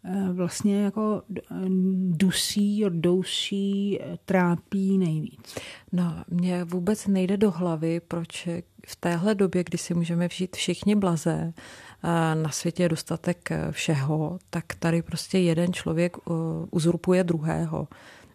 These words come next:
Speaker 2: A mně to prostě přijde absolutně absurdní. A měla jsem pocit, že od té doby, co skončila druhá světová válka, takže už prostě bychom neměli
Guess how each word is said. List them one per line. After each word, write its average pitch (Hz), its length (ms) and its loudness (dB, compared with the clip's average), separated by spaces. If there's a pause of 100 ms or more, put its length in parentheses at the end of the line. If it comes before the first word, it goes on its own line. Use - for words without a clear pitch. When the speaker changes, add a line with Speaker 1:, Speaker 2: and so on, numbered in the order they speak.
Speaker 2:
A 175 60 2
mně 175 160 6
to 175 120 0
prostě 165 280 -4
přijde 170 460 -2
absolutně 165 520 -6
absurdní. 165 920 2 (420)
A 165 360 -2
měla 165 300 0
jsem 170 220 -2
pocit, 165 380 -2
že 170 220 0
od 180 120 -6
té 175 140 0
doby, 165 200 0
co - 140 -6
skončila 165 420 -2
druhá 165 340 0
světová 170 480 2
válka, 165 540 0
takže 170 340 -4
už 202 140 -6
prostě - 380 -4
bychom 170 320 0
neměli 165 400 2